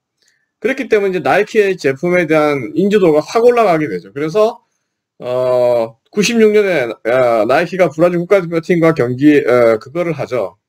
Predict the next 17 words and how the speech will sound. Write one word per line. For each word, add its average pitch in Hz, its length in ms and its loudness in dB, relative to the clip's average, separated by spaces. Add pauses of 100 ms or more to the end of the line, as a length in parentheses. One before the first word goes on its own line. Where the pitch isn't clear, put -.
(1400)
아, 101 460 -8
그 127 180 -4
선수 156 260 0
계약을 156 380 -2
하게 175 220 -2
되고, 107 520 -2 (140)
팀 180 220 -2
계약을, 123 320 0
스폰서 160 320 -4
계약을 120 260 2
하게 131 240 0
되고, 123 320 -4
뭐, 143 180 0
아스날이라든지, 107 1080 -4 (640)
많은 147 680 -4
이제 113 140 -2
클럽팀, 113 480 -4